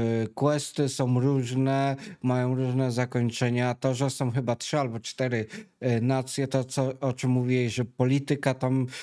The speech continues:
e, wchodziła i trzeba było wybrać jakąś nację,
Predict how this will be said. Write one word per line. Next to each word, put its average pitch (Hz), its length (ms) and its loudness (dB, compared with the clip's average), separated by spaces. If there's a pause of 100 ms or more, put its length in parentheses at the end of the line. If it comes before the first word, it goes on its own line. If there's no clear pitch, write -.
(160)
e, 123 500 2
wchodziła 127 500 0
i 117 60 -2
trzeba 123 280 0
było 123 320 2
wybrać 123 400 0
jakąś 110 440 -2
nację, 127 720 0